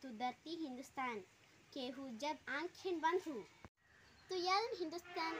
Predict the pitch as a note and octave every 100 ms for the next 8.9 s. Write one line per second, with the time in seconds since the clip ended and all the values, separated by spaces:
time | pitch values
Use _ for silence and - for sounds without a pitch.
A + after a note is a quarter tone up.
0 | - D#4 C#4+ A3 F#3+ - - - - C#4
1 | C4+ C#4+ F4 G#4 D4+ C4+ B3+ F#3 - -
2 | C4 - - E4 D#4 A#3+ A#3+ A#3 G#3 G#3+
3 | G3 - - C4 C#4 C#4 A3+ A#3+ C4+ F#4
4 | D#4+ A#3+ D4 C4 - - - - - -
5 | B3+ D4+ F4+ E4+ D4+ C#4 D#4 - C#4 C#4
6 | C#4 B3+ A3+ G3 - - A#3 C4 D#4 D4+
7 | C#4+ C4 B3+ A#3 - D#4 F4 D#4+ - C4+
8 | D4 C#4 C4 A3+ A3 G3+ G3+ G3